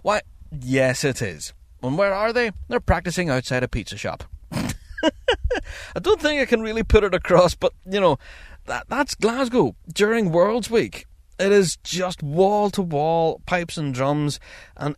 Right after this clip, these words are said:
everyone who is there in Glasgow City seems to be there for the festival, or at least know something about it.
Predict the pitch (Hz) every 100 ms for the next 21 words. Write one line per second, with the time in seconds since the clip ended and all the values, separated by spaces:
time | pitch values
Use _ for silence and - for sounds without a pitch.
0 | - 170 190 180 208 185 180 151 160 151
1 | 131 160 160 131 135 135 139 147 139 139
2 | - 175 160 110 - 175 196 190 - 165
3 | 151 139 123 - - - 160 185 147 135
4 | 131 - 135 127 151 170 - 156 117 -
5 | - 165 185 214 214 147 170 208 - 165
6 | 175 170 147 196 262 262